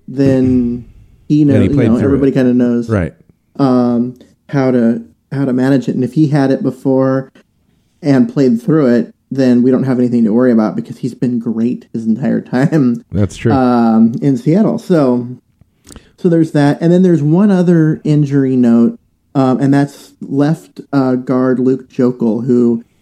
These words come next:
Speaker 1: has been having some pain in his surgically repaired knee.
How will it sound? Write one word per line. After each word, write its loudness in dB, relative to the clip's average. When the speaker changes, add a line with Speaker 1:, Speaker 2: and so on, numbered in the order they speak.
Speaker 1:
has -4
been -2
having -2
some -4
pain -4
in -4
his -6
surgically -4
repaired -2
knee. -2